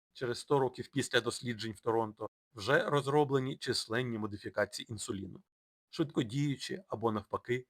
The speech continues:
повільні. Хворим на діабет першого типу однозначно стало легше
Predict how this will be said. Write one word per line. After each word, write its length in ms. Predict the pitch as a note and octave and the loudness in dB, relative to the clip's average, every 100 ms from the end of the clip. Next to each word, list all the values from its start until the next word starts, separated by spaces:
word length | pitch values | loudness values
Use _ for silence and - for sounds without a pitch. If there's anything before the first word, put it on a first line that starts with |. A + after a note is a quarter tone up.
| _ | _
повільні. 560 | D#3+ G#2+ F#2 - - - _ _ _ _ _ | 0 0 -2 -12 -16 -18 _ _ _ _ _
Хворим 420 | - C#3 B2 G#2 | 4 8 8 6
на 80 | G#2+ | 4
діабет 380 | A2+ A2+ G#2+ - | 6 6 4 -2
першого 400 | G2+ G2 - G2+ | -2 -4 -4 -8
типу 460 | G#2 G3 G3 F#3 F3 _ _ | 0 2 2 0 -2 _ _
однозначно 800 | C#3+ A#2+ B2 G2 G2 A2 - C#3+ | -2 2 0 0 0 0 0 -2
стало 380 | - B2+ C3 - | 6 8 8 4
легше 500 | A2 G2+ G2 - G#2+ | 2 2 2 -4 -10